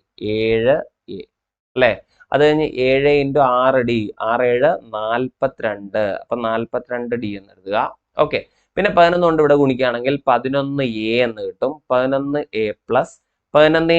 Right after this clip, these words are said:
into പത്ത്, നൂറ്റിപ്പത്ത് ഡി. ഇത്ര എഴുതാൻ പറ്റുമല്ലോ നമുക്ക്. ഓക്കെ. ഇനി നമുക്ക് ഇവരെല്ലാവരെയും ഒരു സൈഡിലേക്ക് കൊണ്ടുപോകാം. ഇവിടെ ഒരു പതിനൊന്ന് എ ഉണ്ട്, ഇവിടെ ഒരു ഏഴ് എ ഉണ്ട്. അപ്പൊ ഈ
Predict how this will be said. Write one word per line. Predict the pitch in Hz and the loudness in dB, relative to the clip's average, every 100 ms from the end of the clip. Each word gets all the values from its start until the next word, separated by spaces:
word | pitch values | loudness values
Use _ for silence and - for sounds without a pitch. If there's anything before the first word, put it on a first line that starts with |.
| 170 | 2
into | 156 151 135 | 0 0 0
പത്ത്, | 123 - 139 165 165 123 | -2 2 2 2 -2 -8
നൂറ്റിപ്പത്ത് | 120 127 - 147 - - - - | -6 -8 -8 -10 -4 -4 -4 -6
ഡി. | 143 107 - _ - | -4 -6 -10 _ -14
ഇത്ര | 117 135 | -4 -2
എഴുതാൻ | 117 117 107 | 0 -2 -4
പറ്റുമല്ലോ | 98 101 101 101 | -6 -6 -6 -8
നമുക്ക്. | 101 - 92 _ _ _ _ 127 | -12 -14 -14 _ _ _ _ -4
ഓക്കെ. | - - _ _ 208 | -4 -10 _ _ 2
ഇനി | |
നമുക്ക് | 240 220 | 4 8
ഇവരെല്ലാവരെയും | 220 202 185 175 170 160 | 8 8 8 8 8 6
ഒരു | 170 160 | 2 2
സൈഡിലേക്ക് | 131 117 110 | 2 2 -2
കൊണ്ടുപോകാം. | 104 90 78 - _ _ _ _ _ - | -4 -6 -10 -10 _ _ _ _ _ 4
ഇവിടെ | 220 | 8
ഒരു | 233 226 - | 8 6 6
പതിനൊന്ന് | 175 170 208 208 208 | 4 6 0 0 2
എ | 151 143 131 | 4 6 4
ഉണ്ട്, | 117 139 - _ | 2 0 0 _
ഇവിടെ | 139 147 123 | -4 2 2
ഒരു | 135 - 131 143 | 2 -6 0 2
ഏഴ് | 156 139 | 4 2
എ | 107 98 98 | 0 -6 -10
ഉണ്ട്. | 87 - | -12 -12
അപ്പൊ | - | -8
ഈ | 165 | -4